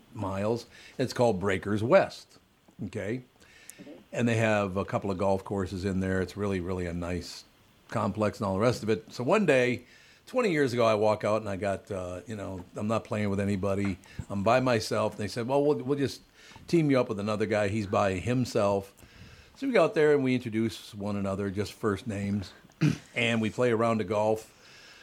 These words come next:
About four hours later, I, and the guy was the nicest man, just very pleasant. If you hit a good shot, he'd be all praising you about your good shot. And we had a wonderful time. I just had a great time,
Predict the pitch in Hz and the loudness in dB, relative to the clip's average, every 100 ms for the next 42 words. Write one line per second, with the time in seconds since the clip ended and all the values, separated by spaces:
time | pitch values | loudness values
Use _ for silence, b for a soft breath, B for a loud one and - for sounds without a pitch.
0 | B - - 226 208 170 151 131 117 120 | B -2 -2 2 4 6 4 2 0 -2
1 | 135 127 - 139 143 165 156 147 - 120 | -4 -4 -6 -2 4 4 4 0 -4 -4
2 | 101 107 110 120 131 170 - 175 - 127 | -4 -2 0 2 2 2 -2 -10 -6 -4
3 | 107 107 101 92 95 113 104 90 - 139 | -2 -2 -4 -6 -2 -2 -2 -4 0 4
4 | 143 135 139 135 - B B B 110 110 | 4 2 0 -6 -14 B B B -10 -2
5 | 113 107 101 90 - 113 117 113 107 95 | -2 -2 -4 -6 -2 0 2 2 -2 -4
6 | 101 98 90 - 110 110 101 107 104 98 | -2 0 -2 -4 -2 0 0 0 0 0
7 | 101 101 92 95 78 123 110 110 110 110 | -2 -4 -4 -4 -4 -2 2 2 2 2
8 | 110 92 87 - B B B 247 208 156 | -2 -8 -8 -12 B B B 2 6 6
9 | 127 110 120 117 104 95 90 113 135 131 | 6 2 0 0 0 -4 -4 -2 0 2
10 | 120 101 92 95 110 117 113 - 98 98 | 0 -2 -6 0 2 2 0 -6 -4 -2
11 | 98 98 | -2 -4